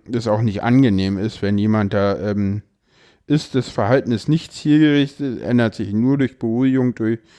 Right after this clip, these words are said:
durch Zeit, ruhigen Ort oder durch Unterstützung einer Bezugsperson. Ja,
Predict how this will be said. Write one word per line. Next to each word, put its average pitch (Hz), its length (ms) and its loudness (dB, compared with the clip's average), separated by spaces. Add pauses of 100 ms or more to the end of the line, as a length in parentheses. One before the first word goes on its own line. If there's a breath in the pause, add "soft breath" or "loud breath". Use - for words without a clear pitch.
(240 soft breath)
durch 107 260 -2
Zeit, 120 400 2
ruhigen 117 320 4
Ort 127 300 0
oder 123 240 4
durch 113 180 2
Unterstützung 113 680 -2
einer 101 220 0
Bezugsperson. 90 880 -6 (680 soft breath)
Ja, 90 200 -2